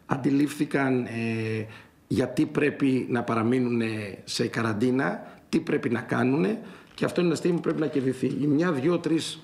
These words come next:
φωνές που προς το τέλος της αποχώρησής μας ουσιαστικά δεν έλεγαν κάτι διαφορετικό, αλλά ρωτούσαν γιατί η καραντίνα αυτή δεν επεκτάθηκε, γιατί στην, στον υπόλοιπο συ-, ε, συνοικισμό, ε,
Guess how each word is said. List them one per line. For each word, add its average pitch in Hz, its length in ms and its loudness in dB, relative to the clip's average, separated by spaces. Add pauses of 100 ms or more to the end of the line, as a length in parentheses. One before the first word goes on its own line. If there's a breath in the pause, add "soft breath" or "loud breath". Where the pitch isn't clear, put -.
φωνές 131 480 2
που 131 420 0
προς 123 180 -2
το 135 120 -2
τέλος 151 340 0
της - 100 -4
αποχώρησής 123 640 0
μας 113 260 -2 (340 loud breath)
ουσιαστικά 147 500 0
δεν 170 160 2
έλεγαν 156 340 2
κάτι 135 220 -2
διαφορετικό, 123 480 -2
αλλά 131 520 -2
ρωτούσαν 139 460 0
γιατί 135 260 0
η - 20 -6
καραντίνα 139 380 0
αυτή 131 140 -4
δεν 143 100 2
επεκτάθηκε, 127 460 -2
γιατί 120 320 0
στην, 110 400 0 (280 loud breath)
στον 127 200 0
υπόλοιπο 143 400 0
συ-, 104 260 -2 (220)
ε, 110 40 -2
συνοικισμό, 120 760 0 (380 loud breath)
ε, 151 480 2